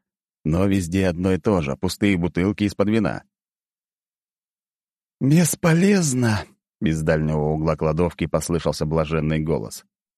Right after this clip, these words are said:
«Я тоже искал. Больше ничего не нашел».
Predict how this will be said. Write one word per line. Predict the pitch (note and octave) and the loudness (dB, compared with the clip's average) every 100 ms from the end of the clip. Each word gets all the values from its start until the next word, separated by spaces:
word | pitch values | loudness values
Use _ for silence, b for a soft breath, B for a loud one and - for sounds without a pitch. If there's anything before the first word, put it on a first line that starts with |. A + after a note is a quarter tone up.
| _ _ _ _ _ _ | _ _ _ _ _ _
«Я | F#2+ D#3+ | 0 0
тоже | A3+ F#3 F#3+ D3 C#3 | 2 2 2 2 0
искал. | A#2 - B2+ G#2+ E2 _ _ _ _ _ _ - | 0 -2 -2 -2 -6 _ _ _ _ _ _ -2
Больше | D3+ F#3+ - F3 | 2 2 2 2
ничего | D#3+ C#3+ D3 | 2 2 2
не | C#3+ | 2
нашел». | A#2 G#2 - A#2 G#2+ | 2 0 -2 -2 -4